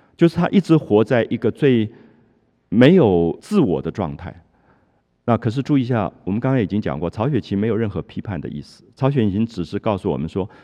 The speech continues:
包括这样的生命，只要他在青春当中，他都拥有过美好。可是这个时候，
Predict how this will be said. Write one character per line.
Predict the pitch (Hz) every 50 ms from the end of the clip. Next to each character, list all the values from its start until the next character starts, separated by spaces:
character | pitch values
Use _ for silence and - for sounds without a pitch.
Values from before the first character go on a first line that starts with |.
| _ _ _
包 | - 208 214
括 | 208 - - 233 190 -
这 | - - 208 208
样 | 175 147
的 | 127 113
生 | 104 - 135 117
命， | 113 117 113 92 - - - - - _ _ _ _ _ _ _ _ _ _ _ _ _
只 | - 127
要 | 127 131 135
他 | 135 131 120
在 | 127 113
青 | - - 120 113 113
春 | - 120 101 98 92
当 | 95 90 90 90
中， | 87 92 85 85 90 - _
他 | - 123 123
都 | - 135 123
拥 | 117 95 80 98
有 | 117 113 76 65
过 | - - 87 78 60
美 | 60 65 64 73
好。 | 82 - - - - _ _ _ _ _ _ _ _ _ _ _ _ _ _ _ _
可 | - 127 120
是 | 131
这 | - - 190
个 | 165 139
时 | - 143
候， | 131 127 120 107